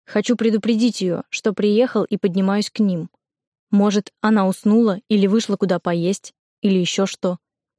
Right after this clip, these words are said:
Тянутся длинные гудки, и я считаю их вместе со ступенями. Один, второй, третий. Они никак не заканчиваются. А за ними на моё "Я здесь" летит надрывное "Ян!".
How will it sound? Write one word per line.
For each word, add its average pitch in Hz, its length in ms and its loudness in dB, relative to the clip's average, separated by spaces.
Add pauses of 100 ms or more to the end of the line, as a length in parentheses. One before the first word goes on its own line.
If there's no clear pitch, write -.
(160)
Тянутся 208 460 0
длинные 190 420 2
гудки, 196 460 -2 (240)
и 214 80 0
я 185 160 2
считаю 220 400 0
их 202 160 -2
вместе 196 300 0
со 196 140 -6
ступенями. 175 680 -4 (500)
Один, 196 460 0 (400)
второй, 180 560 -2 (500)
третий. 190 500 -2 (540)
Они 214 220 4
никак 214 300 2
не 202 100 2
заканчиваются. 175 880 -4 (460)
А 202 140 0
за 190 120 0
ними 220 300 4
на 180 120 0
моё 185 400 0 (260)
"Я 196 200 2
здесь" 190 440 0 (140)
летит 196 380 0
надрывное 196 640 2 (460)
"Ян!". 202 500 2